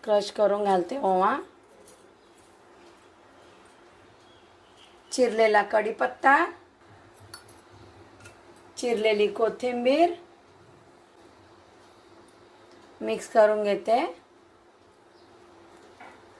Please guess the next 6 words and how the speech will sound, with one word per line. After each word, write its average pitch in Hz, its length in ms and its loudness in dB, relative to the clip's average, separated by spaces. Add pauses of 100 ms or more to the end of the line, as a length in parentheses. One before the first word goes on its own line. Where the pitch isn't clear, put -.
(2750)
पोह्यांपासून 247 1120 2 (520)
वेगवेगळ्या 240 540 2
आपण 233 440 2 (340)
रेसिपी 226 500 -4
बनवू 214 400 2
शकतो. 202 500 -2